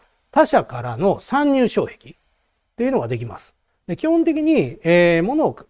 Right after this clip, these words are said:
えー、製品を開発するとき、あ、サービスを開発するときも、必ず参入性障壁はどうなんやっていうことは、まあ、議論されますね。で、真似されたら、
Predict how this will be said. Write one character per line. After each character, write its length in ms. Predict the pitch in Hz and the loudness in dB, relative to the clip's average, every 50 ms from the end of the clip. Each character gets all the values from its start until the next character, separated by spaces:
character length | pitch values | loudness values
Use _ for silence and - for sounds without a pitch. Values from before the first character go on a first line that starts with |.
| _ _ | _ _
え 220 | - 156 156 151 | 0 2 4 4
ー、 20 | 139 | 2
製 140 | - 180 185 | 2 0 -2
品 120 | 185 202 | -2 -2
を 40 | 208 | -2
開 180 | - 262 269 | 0 0 0
発 160 | 262 247 196 - | 0 -2 -4 -4
す 60 | 254 | -6
る 60 | 226 | -6
と 100 | 202 202 | -4 -6
き、 260 | - - - 170 - _ _ _ _ _ _ - | -6 -8 -12 -16 -18 _ _ _ _ _ _ -4
あ、 100 | 214 190 | -4 -2
サ 140 | - 302 | 0 2
ー 40 | 311 | 2
ビ 220 | 247 160 139 117 - | 2 0 -2 -4 -8
ス 160 | - - 143 | -14 -14 -16
を 60 | 131 | -6
開 240 | - - 196 190 185 | -2 0 2 2 2
発 120 | 180 - | 0 -2
す 80 | - 185 | -4 -6
る 60 | 165 | -6
と 80 | 165 147 | -6 -6
き 100 | 113 101 | -8 -4
も、 320 | 123 160 147 113 - - _ _ _ _ _ _ _ - | -2 -2 -2 -2 -4 -10 _ _ _ _ _ _ _ -10
必 120 | - 202 240 | -6 -4 0
ず 200 | 277 311 349 294 | 2 4 4 2
参 260 | - - 277 302 330 | 2 0 0 2 4
入 140 | 320 330 311 | 4 4 4
性 320 | - 320 302 220 196 - - | 4 2 0 0 0 -4 -8
障 260 | - - 294 240 131 | -8 -4 -2 -2 -2
壁 80 | - 104 | -4 -6
は 60 | 95 | -6
ど 120 | 110 170 240 | -4 -4 -4
う 20 | |
な 120 | 247 185 117 | -4 -6 -8
ん 60 | 110 | -10
や 140 | 104 90 87 | -14 -18 -20
っ 40 | _ _ _ _ _ _ _ | _ _ _ _ _ _ _
て 80 | - | -4
い 40 | 156 | -4
う 60 | 165 | -2
こ 80 | 175 185 | -2 -4
と 100 | - 117 | -2 2
は、 400 | 143 175 170 139 98 87 87 - _ _ _ _ _ _ _ _ - | 6 6 6 6 4 2 -6 -14 _ _ _ _ _ _ _ _ 2
ま 100 | 220 190 | 4 4
あ、 160 | 143 117 110 123 | 4 2 -2 -6
議 120 | 135 160 226 | -2 0 0
論 220 | 208 123 - - | 0 0 -2 -8
さ 180 | - - - 170 | -12 -8 -4 -4
れ 100 | 156 147 | -2 -2
ま 100 | 139 131 | -4 -6
す 120 | - - | -8 -10
ね。 160 | 139 147 175 - _ _ _ _ _ _ _ _ _ _ _ _ _ _ - | -12 -12 -12 -14 _ _ _ _ _ _ _ _ _ _ _ _ _ _ -4
で、 640 | 170 185 208 208 208 202 202 202 202 175 - - _ _ _ _ _ _ _ _ _ _ | 2 4 6 8 8 8 8 6 4 0 -4 -10 _ _ _ _ _ _ _ _ _ _
真 300 | 165 160 170 208 262 339 | -16 -8 -4 0 0 2
似 200 | 339 339 233 156 | 2 2 2 0
さ 180 | - - 208 226 | 0 2 2 4
れ 280 | 214 190 170 156 - - _ _ _ _ _ _ _ _ _ | 4 4 2 0 -2 -8 _ _ _ _ _ _ _ _ _
た 460 | - 233 220 190 165 120 110 - _ _ _ _ _ _ _ | 6 8 8 8 6 4 0 -8 _ _ _ _ _ _ _
ら、 460 | - 202 247 247 151 104 95 - - | 8 10 10 10 10 8 2 -6 -16